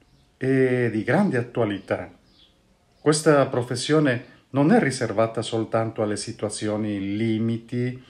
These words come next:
di persecuzione religiosa aperta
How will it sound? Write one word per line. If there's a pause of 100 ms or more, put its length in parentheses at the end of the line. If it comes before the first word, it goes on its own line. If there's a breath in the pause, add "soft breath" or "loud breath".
(220 loud breath)
di
persecuzione
religiosa
aperta